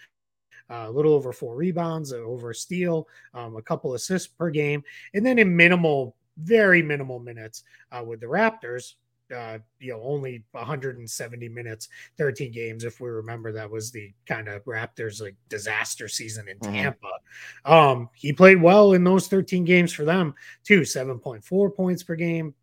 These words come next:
Speaker 1: fifty percent shooting, forty-seven percent from three. Um, so kid with some talent, you know, it's a guard with pretty good size, about six-foot-five. And then, yeah, right at, as last season was wrapping up, we found out he was gonna get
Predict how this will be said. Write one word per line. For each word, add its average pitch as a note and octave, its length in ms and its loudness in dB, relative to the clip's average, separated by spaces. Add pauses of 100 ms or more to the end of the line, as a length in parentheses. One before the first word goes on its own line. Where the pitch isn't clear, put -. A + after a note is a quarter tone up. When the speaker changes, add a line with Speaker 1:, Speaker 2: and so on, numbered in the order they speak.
Speaker 1:
fifty C3 280 -14
percent A2+ 340 -16
shooting, G3+ 420 0 (360)
forty-seven E3+ 640 4
percent F#3 420 -2
from F3 220 -6
three. E3 460 -2 (320)
Um, C#3+ 400 -2 (120)
so D#3+ 360 0 (140)
kid A#3+ 180 4
with D4+ 160 2
some A#3+ 180 -4
talent, C#3 420 -2
you D#3+ 100 -2
know, D3 120 2
it's C3+ 160 -8 (160)
a B2 200 -10 (180)
guard D#3+ 320 2
with F#3 220 -2
pretty F3+ 160 -6
good F3 180 -6
size, E3+ 340 -8
about A2 200 -16
six-foot-five. D3 800 -12 (440)
And C#3+ 120 -6
then, D#3 380 6 (160)
yeah, D3+ 240 -6
right C#3+ 240 -2
at, F3 220 -4
as C#3 220 -8
last C#3 260 -8
season C#3 260 -12
was B2+ 140 -12
wrapping C3 320 -10
up, F#3 240 -8
we A#2+ 100 -20
found A#2 260 -18
out A#2 140 -16
he A#2+ 80 -12
was A#2 160 -14
gonna G#2+ 240 -20
get A#2+ 180 -14